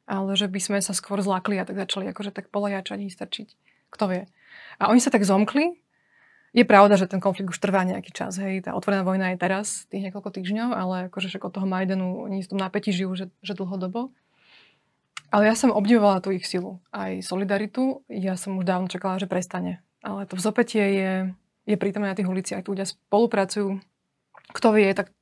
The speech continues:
to robí, hej, že keď ja viem šoferovať kamión, tak dovážam, čo sa dá. Keď ja viem variť, tak proste varím pre ľudí, ktorí sú na frontovej línii alebo v nemocniciach. A to je taký mechanizmus, ktorý naozaj tí ľudia, že vytvorili,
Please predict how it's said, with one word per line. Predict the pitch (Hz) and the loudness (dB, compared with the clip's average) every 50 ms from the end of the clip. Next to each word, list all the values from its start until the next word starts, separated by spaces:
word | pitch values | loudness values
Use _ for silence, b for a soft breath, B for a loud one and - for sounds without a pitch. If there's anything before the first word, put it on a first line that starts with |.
| _ | _
to | - 202 | 2 2
robí, | 196 190 185 175 185 185 | 4 4 2 0 -2 -2
hej, | 180 190 190 190 | -2 0 0 0
že | 185 | -2
keď | 185 - 208 | -2 -2 0
ja | 196 190 | 0 0
viem | 180 196 185 | 0 0 -2
šoferovať | 185 - 208 - 190 185 175 - | -2 -4 -6 -6 -4 -6 0 4
kamión, | 240 254 254 247 226 208 202 196 | 6 8 8 8 8 6 4 4
tak | 185 196 180 | 2 0 2
dovážam, | 180 190 180 175 175 180 185 175 | 2 2 2 2 0 0 0 -2
čo | 180 - | -4 -6
sa | 190 - 185 | -6 -6 -6
dá. | 170 185 180 190 185 B B B B B | -4 -4 -6 -6 -8 B B B B B
Keď | - | 2
ja | 220 208 180 190 | 2 4 4 4
viem | 185 | 4
variť, | 185 190 208 247 262 247 | 6 6 6 6 4 2
tak | - 202 | 0 -2
proste | 185 - 190 180 - 247 185 | -2 -4 -4 0 0 2 2
varím | 180 185 190 185 | 2 2 0 0
pre | 190 190 | 0 0
ľudí, | 185 180 180 185 190 190 | 0 0 0 -2 -2 -4
ktorí | 185 - 185 185 | -4 -4 -4 -4
sú | 175 - 185 | -4 -6 -6
na | 185 | -8
frontovej | 180 - 202 196 190 208 190 190 | -6 -4 -6 -4 -2 -2 -2 0
línii | 190 202 220 226 233 226 226 | 0 0 0 0 0 0 0
alebo | 196 190 190 185 185 185 | -2 -2 -4 -4 -2 -2
v | 190 190 | -2 -2
nemocniciach. | 185 190 185 - - 190 185 - 185 190 190 B B B B B B | -2 -4 -4 -6 -8 -8 -8 -8 -8 -10 -10 B B B B B B
A | B - | B 0
to | 190 - 233 | 4 4 6
je | 214 | 6
taký | 226 220 - 240 | 6 8 8 8
mechanizmus, | 233 240 - 247 233 220 233 233 208 - | 8 10 8 8 8 8 8 6 4 4
ktorý | - 214 208 | 2 2 2
naozaj | 202 202 202 220 226 214 | 4 4 4 2 2 0
tí | 220 | 0
ľudia, | 214 214 202 208 202 202 196 | 0 2 4 4 4 4 4
že | - - 185 | 2 2 0
vytvorili, | 190 190 - 277 269 269 269 269 277 269 | 0 2 4 6 6 8 8 6 6 4